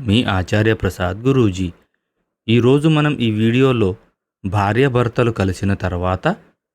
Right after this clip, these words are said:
ఏ నియమాలు పాటించాలో ఇప్పుడు మనం ఈ వీడియోలో తెలుసుకుందాం. ముందుగా ఈ వీడియో చూసే ముందు ఒక లైక్ కొట్టి మా ఛానల్ను సబ్స్క్రైబ్ చేసుకోండి.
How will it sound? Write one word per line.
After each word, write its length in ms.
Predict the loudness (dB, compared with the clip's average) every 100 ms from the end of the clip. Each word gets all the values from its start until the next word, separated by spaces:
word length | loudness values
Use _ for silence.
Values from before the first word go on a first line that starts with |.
| _ -2
ఏ 160 | 2 4
నియమాలు 520 | 4 2 2 2 0
పాటించాలో 840 | -2 -4 -2 -2 0 0 0 0 -4 _ _ -10
ఇప్పుడు 240 | -2 2
మనం 360 | 2 2 0 -4 -2
ఈ 100 | 0
వీడియోలో 440 | 2 2 4 2
తెలుసుకుందాం. 680 | 0 -2 -4 -6 -8 -8 -10 -14 _ _ _ -6
ముందుగా 440 | -4 0 0 0 -2 _ _ _
ఈ 100 | -2
వీడియో 320 | 0 2 2 0
చూసే 380 | -2 -4 0
ముందు 380 | 0 0 0 -2 -4
ఒక 160 | -2 0
లైక్ 340 | 2 0 0
కొట్టి 420 | -2 0 -2 -4 -6 _ _ -6
మా 80 |
ఛానల్ను 640 | -4 -2 0 0 0 0 -2 -2
సబ్స్క్రైబ్ 580 | -4 -2 -2 -2 -2 -4
చేసుకోండి. 520 | -2 -6 -6 -6